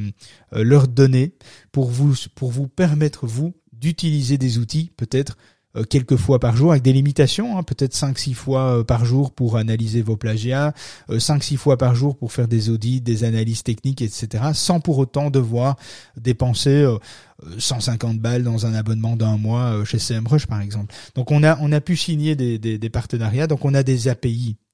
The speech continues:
et des données extractables en fait qu'on va pouvoir exporter et utiliser. Maintenant, il nous faut un développeur pour, euh, mettre tout ça en musique. Donc c'est ça, euh, l'intention, euh, derrière, c'est de vous apporter quelque chose, euh, euh, de sympa, tout en ne vous demandant rien de plus. C'est-à-dire d'être de,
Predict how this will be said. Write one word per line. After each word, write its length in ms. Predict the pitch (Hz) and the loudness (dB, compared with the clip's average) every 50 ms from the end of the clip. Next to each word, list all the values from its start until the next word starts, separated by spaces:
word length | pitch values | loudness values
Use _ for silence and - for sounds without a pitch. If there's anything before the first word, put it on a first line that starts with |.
| _ _ | _ _
et 100 | 127 117 | -6 -2
des 120 | 113 123 | -2 -2
données 460 | 113 117 131 127 123 123 120 117 - _ | 2 2 2 2 2 0 -2 -4 -6 _
extractables 720 | 131 139 - - - - 131 120 - - 139 131 123 117 | -6 -6 -6 -6 -8 -6 -8 -8 -6 -4 -4 -4 -4 -4
en 60 | 110 | -6
fait 200 | 107 - 123 113 - | -6 -6 -8 -8 -6
qu'on 120 | - 113 | -8 -8
va 200 | 104 107 110 101 | -8 -6 -10 -10
pouvoir 360 | 101 - 117 107 110 107 107 - | -10 -10 -10 -8 -8 -8 -8 -8
exporter 640 | - 139 - - - - 123 - - - 127 123 120 - | -10 -10 -10 -10 -6 -6 -8 -8 -6 -6 -6 -6 -4 -4
et 80 | 131 | -4
utiliser. 680 | 120 120 117 113 - 131 120 110 110 107 113 143 170 185 - - - - - - - - _ | -4 -4 -4 -6 -8 -8 -6 -6 -4 -2 0 -2 -2 -2 -6 -14 -16 -16 -16 -16 -18 -18 _
Maintenant, 320 | - 117 107 - - 113 127 | -12 -10 -10 -6 -2 -2 0
il 80 | 123 | 0
nous 80 | 117 107 | -2 -2
faut 180 | - - - | -4 -6 -6
un 60 | 110 104 | -6 -4
développeur 520 | 110 107 101 107 101 - 107 123 120 - | -6 -6 -6 -8 -8 -6 -6 -6 -6 -6
pour, 280 | - 120 107 98 98 101 | -6 -6 -6 -6 -6 -8
euh, 160 | 101 98 - - _ _ | -8 -10 -12 -14 _ _
mettre 300 | - 131 143 139 - - | -2 -2 -2 0 0 -2
tout 140 | 139 - 131 | -2 0 -2
ça 160 | 120 - 143 | 0 2 2
en 80 | 123 120 | 2 4
musique. 320 | 120 117 113 113 160 160 | 2 2 2 2 0 -2
Donc 160 | 139 131 120 - | -2 -2 -4 -2
c'est 140 | - 127 | -2 -2
ça, 260 | 110 - 156 135 135 - - - - - - - _ _ | -2 0 -2 -2 -2 -6 -12 -20 -20 -20 -20 -20 _ _
euh, 160 | - 110 113 | -4 -2 2
l'intention, 680 | 113 123 131 127 123 123 123 - - 135 127 123 117 107 | 4 4 4 6 4 4 2 2 0 0 0 0 0 0
euh, 160 | 104 104 101 | 0 -2 -2
derrière, 380 | 98 101 107 95 101 101 95 - - - - - - _ | 0 0 0 0 -2 -4 -6 -10 -12 -18 -20 -20 -20 _
c'est 120 | - 123 | -6 -4
de 60 | 110 107 | -2 -2
vous 160 | 113 110 113 | 2 2 2
apporter 340 | 110 - 120 - - 135 131 | 2 0 -2 -4 -2 -4 -2
quelque 240 | - 117 110 - | -2 -4 -2 -4
chose, 460 | 113 - - 127 127 131 135 123 113 110 | -4 -4 -2 -2 -2 0 0 0 0 -2
euh, 180 | 110 110 110 113 - _ _ _ _ _ _ _ | -2 -2 -4 -4 -8 _ _ _ _ _ _ _
euh, 80 | 123 113 | -4 2
de 140 | 110 127 131 | 4 6 4
sympa, 600 | - - 147 127 110 - 127 135 147 160 170 - - | 6 4 2 0 2 2 2 2 4 2 0 -2 -4
tout 220 | - 175 165 - - | -2 -2 0 2 2
en 160 | 147 139 135 | 0 2 0
ne 40 | 131 | 0
vous 140 | 123 135 143 | -2 -2 -2
demandant 360 | 135 131 127 131 127 123 127 | -2 -2 -2 0 0 0 0
rien 220 | 113 127 156 156 | 2 2 2 2
de 80 | 147 139 | 2 0
plus. 420 | - - 160 165 156 - - - - | 0 2 2 2 2 0 -6 -10 -10
C'est-à-dire 420 | - 127 110 110 107 120 131 120 | -10 -8 -6 -4 -2 -2 -2 0
d'être 220 | 120 117 107 - | 0 -2 -4 -4
de, 100 | 127 120 | -4 -6